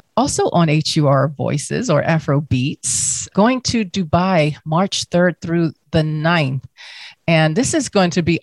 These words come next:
a party. It is gonna be a big, fun party. We have some fantastic rates. So for Afrozone's Dubai Sound Off, go to advantagegroup travel dot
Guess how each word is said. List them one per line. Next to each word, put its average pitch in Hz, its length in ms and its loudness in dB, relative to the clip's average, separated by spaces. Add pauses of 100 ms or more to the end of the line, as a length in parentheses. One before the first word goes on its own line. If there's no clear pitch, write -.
a 160 80 2
party. - 640 -2 (140)
It 196 80 4
is 196 80 2
gonna 196 180 4
be 190 140 2
a 185 40 2
big, 185 360 0
fun 170 480 2 (160)
party. 156 500 2
We 170 120 2
have 170 200 2
some 160 180 0
fantastic 165 920 -2
rates. 139 420 -2 (360)
So - 320 0
for 208 320 4
Afrozone's 240 800 -2
Dubai 190 420 2
Sound 185 640 2
Off, 104 380 0
go 190 220 4
to 196 360 -2
advantagegroup 180 1400 -2 (220)
travel 165 640 0 (240)
dot 156 280 2